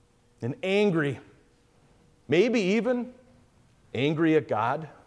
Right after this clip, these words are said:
Jesus comes to you with that same word of truth. And he promises that he will calm your troubled heart,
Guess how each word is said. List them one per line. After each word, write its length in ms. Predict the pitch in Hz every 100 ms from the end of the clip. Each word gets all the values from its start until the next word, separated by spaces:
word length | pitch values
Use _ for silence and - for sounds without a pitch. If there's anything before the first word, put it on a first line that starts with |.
| _ _ _ _ _ _ _ _ _ _ _ -
Jesus 440 | 120 226 214 240
comes 360 | - 214 226 -
to 120 | 208
you 100 | 220
with 100 | 202
that 200 | 170 143
same 680 | - - 202 208 226 226 220 - - _
word 680 | 101 139 180 202 208 202 - -
of 200 | 123 120
truth. 680 | - - 190 214 196 - - - _ _ _ _ _ _ _ _ _ _ -
And 100 | 175
he 80 | 185
promises 960 | - 202 226 240 - 180 131 98 - - _ _ _ _ -
that 140 | 160
he 100 | 170
will 160 | 214 165
calm 480 | - - 208 233 240
your 120 | 214
troubled 440 | - 220 214 185
heart, 320 | 147 175 175